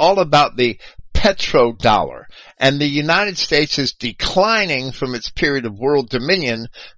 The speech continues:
because of the decline of the petrodollar. In fact, at our friend, I'm,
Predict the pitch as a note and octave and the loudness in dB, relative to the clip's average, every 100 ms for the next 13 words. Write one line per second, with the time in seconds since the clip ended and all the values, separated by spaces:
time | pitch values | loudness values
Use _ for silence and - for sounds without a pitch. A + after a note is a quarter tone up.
0 | - - - G3 G3+ F#3 E3+ C#3+ D3+ D3 | -2 -2 2 2 2 2 -2 0 -2 -2
1 | D3 - - F#3 D#3+ C#3 C3+ C3 - A#2+ | -6 -2 0 4 4 4 2 -2 -2 -2
2 | A2+ C3 A#2+ - - G#3 - - C3+ A#2+ | 0 -4 -4 -10 -2 0 0 2 2 2
3 | F#2+ G#2 F2+ F#2 G2+ - - - D3+ D3+ | 2 2 2 -2 -8 -12 -20 -4 -2 0
4 | - E3 D#3 - - - - _ _ _ | 2 4 2 -2 -18 -20 -20 _ _ _
5 | _ _ - - D3+ D#3 - - D#3 E3 | _ _ -20 -4 0 0 -4 -2 2 2
6 | D#3+ - D3+ D3 C#3+ - C#3+ | 0 0 2 2 0 0 0